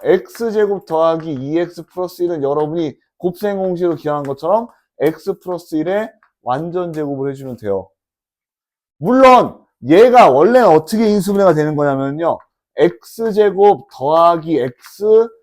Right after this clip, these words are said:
X 플러스 일 해가지고 얘가 어떻게 돼? X에 X 플러스 일이어서 얘가 공통인수로 X 플러스 일을 묶으면은 여기 남는 게 X 플러스 일이어서 된다는 게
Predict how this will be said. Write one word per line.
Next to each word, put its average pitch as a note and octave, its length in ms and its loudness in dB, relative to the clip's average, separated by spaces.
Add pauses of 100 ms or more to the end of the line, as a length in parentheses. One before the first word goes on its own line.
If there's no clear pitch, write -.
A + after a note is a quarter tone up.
(340)
X E3+ 560 -4
플러스 F#3+ 580 -8
일 A3 160 -4
해가지고 F3 720 0 (240)
얘가 E3+ 320 2
어떻게 C#3+ 360 -2
돼? F3 260 0
X에 C#3 680 -2
X D#3+ 340 -12
플러스 E3+ 340 -10
일이어서 F#3 560 -2 (340)
얘가 D#3+ 300 0
공통인수로 F3+ 1080 -2 (240)
X D3+ 460 -4
플러스 F3 380 -8
일을 F#3+ 240 -2
묶으면은 D#3 580 -6 (300)
여기 D#3 180 0
남는 D3+ 300 -2
게 C3 120 -2
X E3 300 -10
플러스 F3 360 -10
일이어서 G3+ 440 -4
된다는 E3 520 -4
게 C#3+ 260 -2